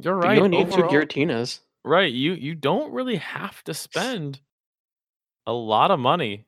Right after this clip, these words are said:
Speaker 1: making this list. I mean, the next most expensive card is probably the Trevenant Dusknoir, which is a promo, so that's kinda why that's a little more expensive.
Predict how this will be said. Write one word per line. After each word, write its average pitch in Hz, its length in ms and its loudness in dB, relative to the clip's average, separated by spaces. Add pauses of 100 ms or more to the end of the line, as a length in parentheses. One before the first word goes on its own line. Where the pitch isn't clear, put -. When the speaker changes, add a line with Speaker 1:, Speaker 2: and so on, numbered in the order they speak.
(180)
Speaker 1:
making 127 400 -4
this 120 260 -4
list. 143 420 -2
I 117 60 -8
mean, 127 260 -2 (440)
the 135 80 2
next 160 280 2
most 170 220 -4
expensive 135 760 -2
card 135 420 2
is 110 100 -4 (220)
probably 214 920 -2 (920)
the 127 80 -8
Trevenant 160 520 0
Dusknoir, 160 420 0
which 151 100 -4
is 135 80 -4
a 143 60 -4
promo, 104 480 -4
so 101 100 -8
that's 101 180 -4
kinda 107 200 -4
why 101 160 0
that's 101 260 -4 (140)
a - 60 -16
little 120 260 -2
more 107 160 -2
expensive. 104 520 -8